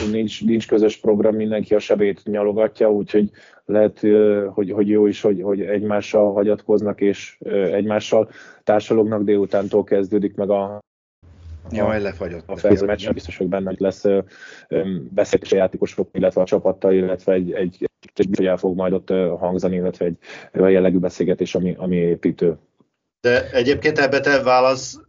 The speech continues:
Speaker 3: szerepet, mert ugye itt azért nem csak arról van szó, hogy most hova fusson a beálló, meg a szélső, hanem itt, itt azért arról van szó, hogy a csapatnak a becsülete a, a tét, és azt ugye azért, ö,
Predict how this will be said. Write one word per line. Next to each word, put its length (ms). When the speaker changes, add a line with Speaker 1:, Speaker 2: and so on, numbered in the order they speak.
Speaker 3:
szerepet, 540
mert 160
ugye 320
itt 160
azért 220
nem 100
csak 180
arról 260
van 160
szó, 200
hogy 140
most 220
hova 240
fusson 320
a 60
beálló, 480
meg 220
a 80
szélső, 500
hanem 280
itt, 260
itt 240
azért 220
arról 280
van 140
szó, 160
hogy 100
a 60
csapatnak 540
a 60
becsülete 640
a, 200
a 140
tét, 500
és 180
azt 280
ugye 280
azért, 360
ö, 340